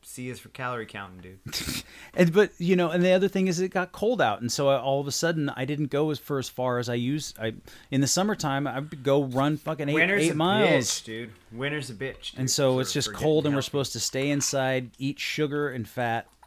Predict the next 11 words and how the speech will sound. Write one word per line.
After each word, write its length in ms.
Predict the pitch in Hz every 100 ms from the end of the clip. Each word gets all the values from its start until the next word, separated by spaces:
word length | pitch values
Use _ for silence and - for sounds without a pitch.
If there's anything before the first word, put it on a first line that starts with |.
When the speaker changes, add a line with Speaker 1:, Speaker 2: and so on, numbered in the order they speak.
| _ - 113
Speaker 2:
and 160 | 113
stay 300 | - 123 123
warm, 480 | 113 117 107 90 87
right? 320 | 101 104 123 - - -
Speaker 1:
And 100 | 143
getting 200 | 156 151
that 180 | 135 -
Peloton 540 | 139 143 143 143 143
bike 340 | 139 139 143 135
where 160 | 120
you, 120 | 117